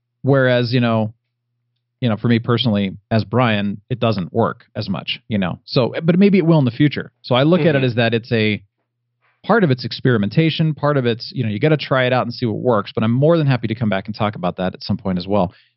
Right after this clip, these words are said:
Speaker 1: But to go along with, you know, a tagline that you're using right now is, "I, I am intentionally trying to break the mold." <laughs>
Speaker 2: Mm-hmm.
Speaker 1: I really am. I am listening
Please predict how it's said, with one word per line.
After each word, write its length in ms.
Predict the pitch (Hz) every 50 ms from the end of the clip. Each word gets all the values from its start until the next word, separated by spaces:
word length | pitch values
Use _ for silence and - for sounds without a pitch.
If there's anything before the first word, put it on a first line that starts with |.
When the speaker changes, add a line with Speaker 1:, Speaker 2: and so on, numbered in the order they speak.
| _ _ -
Speaker 1:
But 300 | 123 170 160 139 - _ _ _ _ _ _ _ _ _ _ _ _ _ _ _
to 100 | - 151
go 140 | 135 175 185
along 320 | 190 185 175 165 160 151 139
with, 260 | 143 139 127 123 123 - _ _ _ _ _ _ _ -
you 100 | - 139
know, 260 | 131 117 110 104 - _ _ _ _ _ _ _ _ _ _ _ _ -
a 40 | 123
tagline 540 | 123 - 131 123 123 120 123 120 120 123 120
that 100 | 117 110
you're 120 | 113 113
using 320 | 113 110 113 110 117 113 110
right 180 | 107 110 113
now 240 | 113 107 107 110 113
is, 260 | 107 104 98 - - _ _ _ _ - -
"I, 200 | 113 131 123 - -
I 140 | 127 143 160 156 -
am 260 | 156 151 151 147 139 -
intentionally 840 | 143 131 117 - - - - 156 175 160 - - 143 123 113 110
trying 260 | 104 - 120 110 107 101
to 40 |
break 220 | 92 104 104 101 -
the 60 | -
mold." 240 | 98 92 87 92 95 104
<laughs> 40 | - - - - _ _ _ _ _ _ _ _ - - - - -
Speaker 2:
Mm-hmm. 360 | 220 - - 139 123 - 233
Speaker 1:
I 20 | 240
really 420 | 190 180 202 220 220 190 165 165
am. 200 | 170 160 139 131 - - _ _ _ _ _ _ _ _ _ -
I 180 | - 143 151 160
am 280 | 175 180 175 165 139 165 151
listening 640 | 156 160 175 196 190 - 220 202 202 202 202